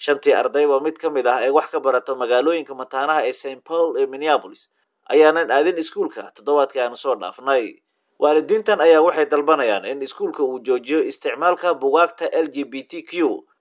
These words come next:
Boqol iyo afartan ilaa boqol sagaashan iyo laba arday ayaanan tagin Da Vinci Academy laga soo bilaabo lix iyo labaatankii bishii September. Agaasimaha fulinta ee dugsiga Holly Fisher ayaa u sheegay wargeyska Sahan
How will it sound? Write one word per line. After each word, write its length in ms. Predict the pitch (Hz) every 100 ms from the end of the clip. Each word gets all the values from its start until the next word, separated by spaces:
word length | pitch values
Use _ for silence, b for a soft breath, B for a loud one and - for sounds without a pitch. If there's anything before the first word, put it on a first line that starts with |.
| _
Boqol 320 | - 107 151 127
iyo 80 |
afartan 320 | 123 151 151 131
ilaa 240 | 143 151
boqol 240 | 151 160
sagaashan 400 | 156 139 165 170 139
iyo 0 |
laba 240 | 139 156 123
arday 400 | 110 131 135 - _ _ _
ayaanan 400 | 147 165 160 156
tagin 320 | 170 185 196
Da 80 | 165
Vinci 320 | 147 202 -
Academy 480 | 170 190 170 127 95
laga 240 | 110 135
soo 160 | 143 120
bilaabo 400 | 127 131 147 156
lix 160 | 170
iyo 80 | 156 156
labaatankii 480 | 143 147 185 160 139
bishii 320 | 160 - 143
September. 540 | 127 110 170 165 127 90 - _ _ _
Agaasimaha 560 | 135 151 165 - 208 226
fulinta 440 | - 180 202 - 139
ee 120 | 160
dugsiga 480 | 160 170 - 151 131 123
Holly 320 | 131 175 165
Fisher 480 | 156 - 143 117 95
ayaa 400 | 92 123 139 131
u 40 | 160
sheegay 320 | 139 131 143
wargeyska 520 | 135 127 160 160 147 139
Sahan 320 | 165 123